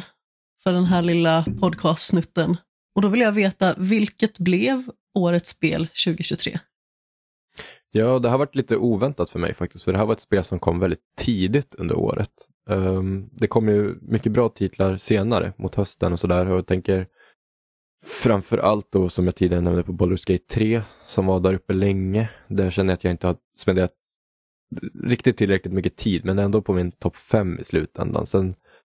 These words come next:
Speaker 2: spel som Jedi Survivor är lätt att glömma bort, eh, som var ett väldigt kompetent spel även det.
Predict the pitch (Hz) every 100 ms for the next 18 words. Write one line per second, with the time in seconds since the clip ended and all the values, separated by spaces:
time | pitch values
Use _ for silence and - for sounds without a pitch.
0 | _ _ _ - - 98 98 95 92 92
1 | - 92 101 104 104 98 101 95 92 98
2 | 95 - - 92 95 95 92 98 95 92
3 | 101 - _ _ - 92 90 90 - -
4 | 90 87 - 87 90 _ - - 85 87
5 | 92 90 - - 90 87 87 - 101 101
6 | 101